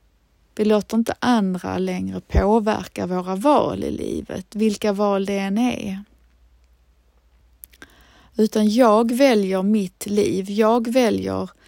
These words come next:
vad jag vill jobba med, jag väljer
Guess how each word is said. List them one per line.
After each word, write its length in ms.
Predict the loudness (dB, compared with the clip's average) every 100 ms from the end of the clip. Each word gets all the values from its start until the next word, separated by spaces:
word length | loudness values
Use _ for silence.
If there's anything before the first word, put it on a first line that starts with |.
| _ _ _ _
vad 140 | 0
jag 360 | 2 2 2 -2
vill 240 | -4 -2
jobba 360 | -2 -2 -2 -6
med, 220 | -4 -6
jag 400 | -2 2 2 2
väljer 640 | 2 2 2 0 -4 -6